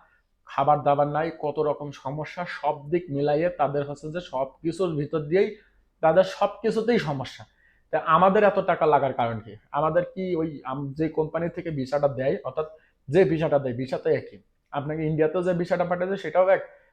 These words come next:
বাংলাদেশে যেটা পাঠাচ্ছে সেটাও এক, মিশরে যেটা পাঠাচ্ছে সেটাও এক, একই কোম্পানির ভিসা। এত লাগার কারণ কি? কারণ কি? ওই যে সিন্ডিকেট, আপনার টিকিটে সিন্ডিকেট, আবার মনে করেন যে মেডিকেলে সিন্ডিকেট,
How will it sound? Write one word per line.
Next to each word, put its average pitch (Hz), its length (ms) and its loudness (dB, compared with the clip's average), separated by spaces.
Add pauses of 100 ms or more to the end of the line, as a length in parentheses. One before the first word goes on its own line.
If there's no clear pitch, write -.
(120)
বাংলাদেশে 151 460 2
যেটা 175 200 0
পাঠাচ্ছে 175 340 0
সেটাও 170 320 -2
এক, 160 160 2
মিশরে 151 360 -2
যেটা 165 220 0
পাঠাচ্ছে 165 340 -2
সেটাও 135 280 -2
এক, 117 120 -6
একই 160 200 -4
কোম্পানির 117 460 -6
ভিসা। 110 220 -14 (340)
এত - 160 -4
লাগার 143 300 0
কারণ 110 260 -4
কি? 107 120 -16 (420)
কারণ 156 240 4
কি? 165 80 -2
ওই 165 80 0
যে 156 80 -2
সিন্ডিকেট, 127 540 -4 (540)
আপনার 151 260 -2
টিকিটে 151 320 0
সিন্ডিকেট, 120 480 -4 (480)
আবার 143 220 2
মনে 151 200 0
করেন 147 160 -2
যে 156 100 2
মেডিকেলে 147 440 2
সিন্ডিকেট, 127 520 -2